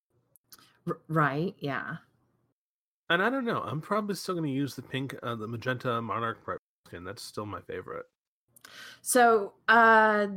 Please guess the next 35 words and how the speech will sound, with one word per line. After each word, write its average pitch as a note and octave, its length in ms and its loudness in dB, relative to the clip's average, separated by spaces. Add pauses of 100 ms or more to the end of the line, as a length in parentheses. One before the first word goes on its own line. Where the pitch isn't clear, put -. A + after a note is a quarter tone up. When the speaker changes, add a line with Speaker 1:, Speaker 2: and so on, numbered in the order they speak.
(120)
Speaker 1:
that's - 280 2
pretty A#4 240 2
much - 200 -4
the F#4 100 -2
only E4+ 260 -2
news E4 360 -4
that C#4 300 0
anyone C4 280 0
cares D#4 320 -2
about, C3 400 -4
so B2+ 960 -6 (260)
Speaker 2:
Royalite. B2 480 2 (1400)
Speaker 1:
Okay, B3+ 400 4
fine. F3+ 840 2
What E3+ 120 2
else D3 240 0
is C#3+ 180 -4
there? B2+ 600 -4 (640)
Speaker 2:
Deathwing C#3+ 380 2
P A#2 140 -4
T G#2 160 -8
R, G2+ 280 0 (160)
and A2+ 400 -6
it A2 180 -8
looks - 200 -10
like A2 80 -6
it'll G#2 120 -14
be G2+ 120 -6
out F#2+ 160 -8
Tuesday, G#2 460 -8
if A#2 100 -10
that - 160 -8
matters F2 280 -8
to - 120 -16
anyone. G2+ 260 -10